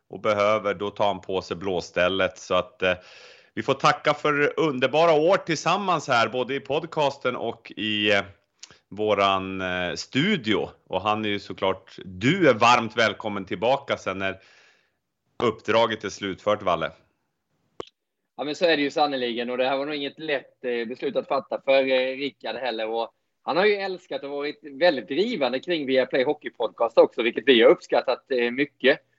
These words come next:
Speaker 2: Eh, n-, när podcasten låg nere där ett tag så var det ju Valle som nästan stampade mest och bara ville, eh, skicka igång den här pucken igen. Och alla podcastlyssnare och alla T V-tittare, här kommer en exklusiv hälsning från Färjestads nya sportchef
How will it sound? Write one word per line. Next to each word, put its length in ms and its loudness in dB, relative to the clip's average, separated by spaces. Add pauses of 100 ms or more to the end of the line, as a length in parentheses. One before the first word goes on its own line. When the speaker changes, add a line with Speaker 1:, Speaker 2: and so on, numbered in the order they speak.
(280)
Speaker 2:
Eh, 100 -2
n-, 480 0
när 140 -6
podcasten 520 -4
låg 160 -2
nere 280 0
där 80 2
ett 140 -2
tag 260 0
så 100 -10
var 120 -2
det 60 -4
ju 80 -4
Valle 360 -2
som 160 -8
nästan 220 -6
stampade 680 4
mest 360 0
och 60 0
bara 120 2
ville, 320 2
eh, 840 -8
skicka 300 4
igång 240 4
den 100 -2
här 120 0
pucken 400 -4
igen. 280 0
Och 340 2 (600)
alla 180 0
podcastlyssnare 800 -6
och 180 2
alla 180 0
T 160 -2
V-tittare, 440 -4
här 100 2
kommer 280 0
en 220 -2
exklusiv 460 2
hälsning 480 0
från 360 0
Färjestads 420 -2
nya 320 0
sportchef 520 -2